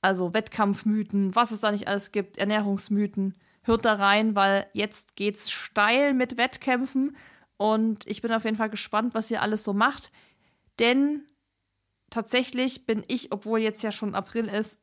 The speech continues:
hab ich tatsächlich bis auf ein Race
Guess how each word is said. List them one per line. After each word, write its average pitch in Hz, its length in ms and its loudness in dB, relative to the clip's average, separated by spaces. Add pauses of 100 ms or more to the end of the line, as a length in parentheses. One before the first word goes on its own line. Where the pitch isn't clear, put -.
(100)
hab 190 160 -6
ich 196 120 -8
tatsächlich 196 520 -6 (120)
bis 196 180 -6
auf - 220 -8 (100)
ein 220 320 2
Race 196 560 -2